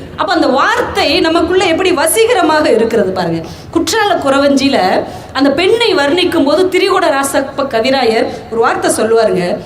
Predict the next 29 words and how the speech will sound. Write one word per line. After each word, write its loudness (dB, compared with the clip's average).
"கரும்பு 0
போல் 0
இனித்து 2
மருந்து 2
போல் 2
வடித்த 0
சொல்லினாள்" 0
அப்படிம்பார். -8
"கரும்பு 0
போல் 0
இனித்து 0
மருந்து 0
போல் 0
வடித்த 0
சொல்லினாள்." 0
ஒரு 2
இனிப்பு 2
அதிகமா 0
சாப்பிட்டோம்னா 0
அது 2
சுகர் 0
ப்ராப்ளம் 0
ஆயிடும். -2
ஆனா 0
சாப்பிட்ட 0
இனிப்பே 2
அதுக்கு 2
மருந்தா 2
இருந்தா, 2